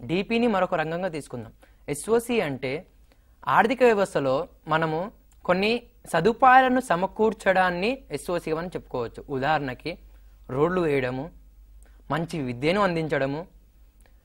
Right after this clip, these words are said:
క్రామ్-, శ్రామికులకు మంచి తెలివిని అందించడము, మిషనరీస్‌ని ఎలా నడపాలో అనే సాంకేతిక పరిజ్ఞానాన్ని వాళ్ళకు నేర్పించడము, అలాగే నెట్వర్కింగ్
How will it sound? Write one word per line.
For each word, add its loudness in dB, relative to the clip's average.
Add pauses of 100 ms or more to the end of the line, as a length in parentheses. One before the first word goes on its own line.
(300)
క్రామ్-, 2
శ్రామికులకు 0
మంచి -4 (340)
తెలివిని 2
అందించడము, -2 (300)
మిషనరీస్‌ని 0 (100)
ఎలా 4
నడపాలో 4
అనే 0
సాంకేతిక -4
పరిజ్ఞానాన్ని -2
వాళ్ళకు 0
నేర్పించడము, -6 (540)
అలాగే 2 (920)
నెట్వర్కింగ్ 2